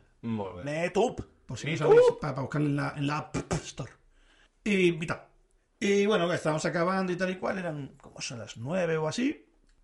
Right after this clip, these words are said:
Speaker 2: Y dice, "Hostia, ¿queréis ir a cenar a no sé dónde, hacer unos pinchos, lo que sea?". Y dice, "Venga, va". Y nos juntamos unos cuantos que tenemos buen rollo y fuimos para allá. Y estábamos cenando y tal, jiji, jaja, no sé qué. Y,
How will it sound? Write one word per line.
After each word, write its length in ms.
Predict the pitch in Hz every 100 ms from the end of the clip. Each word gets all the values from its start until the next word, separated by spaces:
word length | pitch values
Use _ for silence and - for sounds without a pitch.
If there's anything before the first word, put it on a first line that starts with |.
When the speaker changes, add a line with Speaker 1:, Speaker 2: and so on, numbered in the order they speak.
| -
Speaker 2:
Y 60 | 156
dice, 180 | 139
"Hostia, 300 | 147 196 233
¿queréis 200 | 160 190 -
ir 60 |
a 60 | 233
cenar 280 | 214 220 214
a 40 |
no 80 | 214
sé 120 | 190
dónde, 180 | 226 202
hacer 120 | -
unos 120 | 190 -
pinchos, 300 | 226 214 185
lo 100 | 180
que 80 |
sea?". 140 | 170 202
Y 60 |
dice, 80 | 180 -
"Venga, 140 | 170
va". 160 | 185 117
Y 20 |
nos 100 | 127
juntamos 320 | 131 139 139
unos 160 | 143 139
cuantos 260 | 151 143
que 80 | 143
tenemos 180 | 123 127
buen 160 | 131 135
rollo 120 | 156
y 40 |
fuimos 200 | 139 120
para 140 | - -
allá. 80 | - _ _ _ _ _ _
Y 80 | -
estábamos 380 | 147 170 160 160
cenando 420 | - 180 - 220
y 40 | 208
tal, 240 | 202 208
jiji, 340 | - 143 175 170
jaja, 320 | 170 190 185
no 120 | 180
sé 100 | 180
qué. 240 | 226 277 - _ _ _ _ _ - - -
Y, 1120 | 220 196 185 175 165 151 139 131 120 120